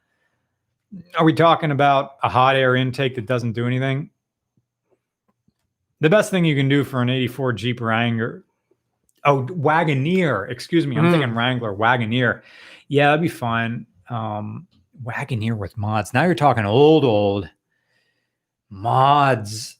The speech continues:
Speaker 1: Uh, th-, those engines don't take, oh, what, what, what on earth would they be modding there? Some of those things are eighty-four Wagoneer. Are they still carbureted, maybe? So mods, a larger carburetor, maybe?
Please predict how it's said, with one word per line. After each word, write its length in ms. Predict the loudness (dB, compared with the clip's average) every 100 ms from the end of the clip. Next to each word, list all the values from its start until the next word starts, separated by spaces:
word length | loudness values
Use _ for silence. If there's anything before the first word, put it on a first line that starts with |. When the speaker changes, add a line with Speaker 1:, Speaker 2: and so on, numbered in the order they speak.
| _
Speaker 1:
Uh, 480 | -8 -2 0 0 -2
th-, 200 | -8 -6
those 340 | 2 4 4 4
engines 380 | 4 4 2
don't 260 | -2 -6 -6
take, 240 | -8 -8 -8
oh, 200 | -16 -20
what, 160 | _
what, 140 | -20 -20
what 320 | -20 -20 -20
on 160 | -20 -20
earth 160 | -20
would 100 | -20
they 120 | -20 -20
be 140 | _ _
modding 340 | -20 -20 -20 _
there? 200 | -20 _ _ _ _ _
Some 200 | -8 -6
of 60 |
those 160 | -6 -8
things 180 | -10 -10
are 80 | -8
eighty-four 520 | -4 -4 -4 -6 -6
Wagoneer. 640 | -6 -8 -6 -8 -6 -6
Are 140 | -6 -8
they 240 | -4 -4
still 580 | -4 -8 -2 0 0 -4 -16
carbureted, 920 | -20 -16 -6 -2 0 -2 -4 -10 -14 -18
maybe? 460 | -20 -14 -14 -14 _ _ _ -20 _
So 280 | -10 -8 -6 -10
mods, 720 | -12 -8 -6 -4 -4 -6 -12 -20 _ _ _ _ _
a 80 | -14
larger 420 | -6 -4 -4 -6
carburetor, 800 | -10 -16 -12 -12 -10 -10 -8 -6
maybe? 640 | -8 -10 -12 -10 -8 -8